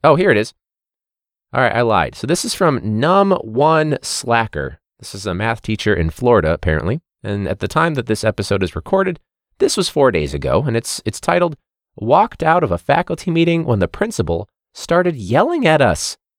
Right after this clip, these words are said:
So bear with me. I'm gonna read this one for a second here. It says, "My s-, <clears throat> my school, to put it bluntly, is a mess. We are a K through twelve school." That's a lot. "And while the high schoolers are not too bad, just lazy, the middle, <laughs> the middle schoolers are completely out of control.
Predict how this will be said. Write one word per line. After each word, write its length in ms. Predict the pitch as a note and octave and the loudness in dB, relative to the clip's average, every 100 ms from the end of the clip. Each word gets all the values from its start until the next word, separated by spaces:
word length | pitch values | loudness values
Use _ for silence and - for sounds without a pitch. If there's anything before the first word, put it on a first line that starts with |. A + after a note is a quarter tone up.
| _ _ _ _ | _ _ _ _
So 140 | - | -6
bear 140 | C3 C#3+ | 0 4
with 120 | A2+ | 4
me. 100 | E2+ | 2
I'm 60 | E2+ | -2
gonna 120 | F2+ | 0
read 160 | G2 | 0
this 120 | D#2+ - | -2 -2
one 140 | D#2 | -4
for 120 | C#2+ | -2
a 60 | C2 | -4
second 300 | - C#2 C2 | -2 -2 -4
here. 100 | - _ _ - | -8 _ _ 0
It 80 | - | 2
says, 160 | B2+ | 0
"My 120 | C#3 | 0
s-, 160 | G3+ - - - | -2 -2 -2 2
<clears throat> 200 | B2 G2+ | 2 4
my 160 | C3+ | 2
school, 380 | G#3 - E3+ A2 | 0 0 2 4
to 100 | A2 | 2
put 180 | - D#3 | 0 0
it 100 | A2+ | 0
bluntly, 440 | F#2+ E2 E2 G2 - _ - | 0 0 0 -2 -4 _ -6
is 200 | G#2 G#2+ | 0 2
a 60 | |
mess. 380 | A#2+ B2 - - _ _ _ _ | 4 2 -2 -16 _ _ _ _
We 140 | - D3+ | 0 4
are 100 | A#2+ | 4
a 60 | |
K 260 | - D#3 G#3+ | 2 -2 0
through 180 | - D#3 | 0 0
twelve 280 | - C3 | 2 0
school." 300 | - - C#2 | 0 -2 -2
That's 140 | D2+ - | -2 -4
a 40 | |
lot. 220 | C#2 B1 - _ _ | -8 -8 -10 _ _
"And 140 | - B2+ | -2 2
while 140 | C3+ | 2
the 80 | A#2 | 2
high 200 | G#2 G3+ | -2 -2
schoolers 440 | D#4 - G2+ F2+ | -2 2 4 4
are 60 | F2+ | 2
not 160 | E2 - | -2 0
too 140 | D#2 | -2
bad, 360 | D2 C#2 D2+ - _ _ | 0 -2 -2 -6 _ _
just 200 | A2 - | -4 0
lazy, 440 | G#2 A#2+ D2+ C#2 - _ _ | 2 2 0 -8 -10 _ _
the 80 | - | -4
middle, 380 | A#2+ G3 F3 - _ | 0 0 0 -4 _
<laughs> 60 | |
the 100 | - | 0
middle 260 | A2+ - C3+ | 0 0 -2
schoolers 500 | - A#2 G2+ A#2+ - _ _ _ | 0 2 2 0 -6 _ _ _
are 120 | - | -2
completely 480 | - C3 C#3+ D3 D3 | 0 -2 0 0 0
out 140 | G2 F2 | 0 -2
of 80 | |
control. 480 | - F#2 D3 D#3 - | -2 -2 2 2 0